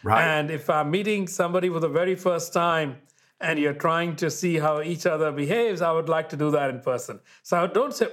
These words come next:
Speaker 2: always, but many times I think we've now done this very large social experiment, and we will emerge with something that's a hybrid between the previous form and this form,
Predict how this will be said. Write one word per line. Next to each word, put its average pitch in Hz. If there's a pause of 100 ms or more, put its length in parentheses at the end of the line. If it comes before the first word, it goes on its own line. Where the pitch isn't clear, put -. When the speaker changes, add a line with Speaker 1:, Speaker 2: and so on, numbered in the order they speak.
Speaker 2:
always, 240
but 170
many 190
times 175
I 165
think 165
we've 151
now 151
done 147 (280)
this -
very 170
large 147
social 151
experiment, 170 (580)
and 180
we 208
will 220
emerge 190 (220)
with 180
something 208
that's 175
a 147
hybrid 165
between 156
the 147
previous 160
form 151
and 147
this 135
form, 110